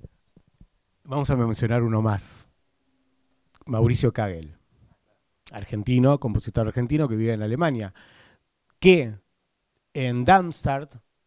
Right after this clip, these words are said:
más o menos en mil novecientos cincuenta y siete, más o menos en mil novecientos sesenta, ¿sí? No sé si me equivoco, em,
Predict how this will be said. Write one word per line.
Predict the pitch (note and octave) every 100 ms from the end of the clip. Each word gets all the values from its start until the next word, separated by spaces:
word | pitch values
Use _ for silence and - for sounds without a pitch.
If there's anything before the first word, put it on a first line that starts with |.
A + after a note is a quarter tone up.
| _
más | B2+ A#2 B2
o |
menos | C3 A#2+
en | A#2
mil | B2
novecientos | B2 B2 B2 A#2 A2+ A2 A2 G#2+ G#2+ G#2 G2+ G2 F#2
cincuenta | - - A2+ A2 G2 - G#2+ G#2 G#2
y | G2+
siete, | - - D#3+ F3 C#3
más | A#2 G#2+ A#2+
o |
menos | B2 D3+ C3+ -
en | A#2
mil | A#2+
novecientos | B2+ A#2 A2 F#2+
sesenta, | E3 E3+ C#3+ A#2 G2 F#2+ _ _
¿sí? | - B2 D3+ D#3+
No | C#3 G#2
sé | A#2
si | -
me | G#2
equivoco, | G2 A#2 D3+ D3 F3 F#3+ _ _ - - _ _
em, | C#3+ B2+ A#2 A#2 A2+ A2 A2 G#2+ G2+ G2+ G2+